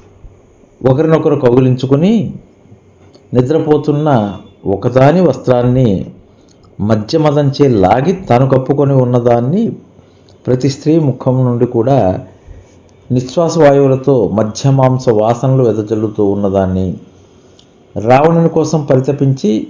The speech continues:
మన్మథ క్రీడతో అలసి సొలసి నిద్రాపరవశురాలైన వాళ్ళని, వివిధ భంగాల్లో కామపురుషార్థ పరాయణకై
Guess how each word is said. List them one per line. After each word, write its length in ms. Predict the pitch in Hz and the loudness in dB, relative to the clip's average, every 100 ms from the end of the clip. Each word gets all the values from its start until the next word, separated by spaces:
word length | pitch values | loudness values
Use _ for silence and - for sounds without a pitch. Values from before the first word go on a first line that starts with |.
| - _ _ _ _ 107 | -14 _ _ _ _ -2
మన్మథ 340 | 123 151 160 | 0 2 0
క్రీడతో 600 | 160 156 147 139 143 135 - | 0 0 0 0 -2 0 -2
అలసి 300 | 117 127 131 | -2 -2 -2
సొలసి 360 | 143 143 160 | 0 0 0
నిద్రాపరవశురాలైన 1160 | 131 117 127 147 143 143 135 131 131 120 120 113 | -2 -2 -2 0 2 2 2 2 0 2 2 0
వాళ్ళని, 560 | 107 98 95 95 92 - - _ _ _ _ _ _ _ _ _ | 0 0 0 0 -4 -6 -14 _ _ _ _ _ _ _ _ _
వివిధ 220 | 104 113 104 | -4 -2 -2
భంగాల్లో 760 | 92 90 120 131 135 110 82 85 - | -2 0 2 2 2 2 0 -4 -4
కామపురుషార్థ 960 | 104 123 135 135 127 123 123 120 - 123 | -2 0 0 0 -2 0 -2 -2 -6 -6
పరాయణకై 720 | 123 113 117 107 98 - 170 | -2 0 2 0 -2 -4 -8